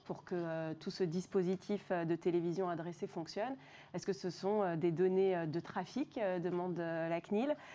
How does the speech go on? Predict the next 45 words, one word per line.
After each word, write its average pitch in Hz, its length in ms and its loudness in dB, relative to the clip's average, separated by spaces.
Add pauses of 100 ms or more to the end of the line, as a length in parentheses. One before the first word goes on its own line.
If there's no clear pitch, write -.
(220)
Est-ce - 160 -4
que 202 80 2
ce 190 160 0
sont, 196 360 0
euh, 170 320 0 (360)
euh, 165 100 0
des 170 140 4
données, 185 520 6
euh, 165 300 2 (320)
euh, 165 220 0
de 160 120 6
contenu, 254 520 6 (340)
euh, 180 140 2
demande 190 320 4
aussi, 196 340 0
euh, 185 220 4
le 180 140 2
C 185 160 -2
S 190 220 0
A 214 180 2
et 208 100 4
la 202 140 2
cnil ? 302 280 2 (280)
Ou 208 80 4
est-ce 208 100 2
que 214 80 2
ce - 100 -4
sont 240 120 0
des 214 100 4
données 180 240 4
de 175 100 2
consommation, 202 960 0
euh, 170 100 -2
d'usage ? 196 580 0
Donc 220 320 0
cette 233 240 -2
télévision 240 600 2
adressée, 214 640 2 (420)
euh, 180 140 0
j'entends 214 300 2
la, 185 340 4
la, 170 300 4
la, 165 160 2
la 180 120 4
définition, 190 640 2